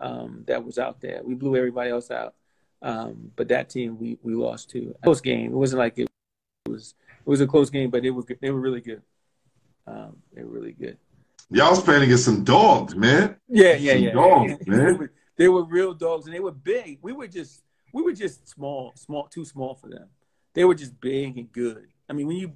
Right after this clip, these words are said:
Speaker 1: got both going for you, you know, they were like a, a, a N B A team, and we were like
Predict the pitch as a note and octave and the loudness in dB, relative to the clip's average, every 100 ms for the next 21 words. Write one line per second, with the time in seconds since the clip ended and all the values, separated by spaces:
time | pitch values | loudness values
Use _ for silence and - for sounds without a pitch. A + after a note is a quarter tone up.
0 | - D#3+ C3+ C#3+ - - C3 A#2+ A#2 A#2+ | 0 2 2 0 -2 -2 -6 -6 -8 -12
1 | B2 A#2+ _ - D#3 A#2 A2 _ _ - | -12 -16 _ -10 -10 -10 -14 _ _ -4
2 | F3+ F#3 D#3+ C#3+ C3 A#2+ - A#2+ _ B2+ | 2 2 0 -4 -10 -10 -12 -16 _ -10
3 | A#2+ A2 _ - E3+ D#3 D#3 D#3+ D#3 C3+ | -10 -12 _ -12 -10 -8 -6 -6 -8 -14
4 | A#2 A2 A2+ A#2+ C#3+ B2+ A#2+ B2 | -14 -12 -10 -6 -6 -6 -8 -12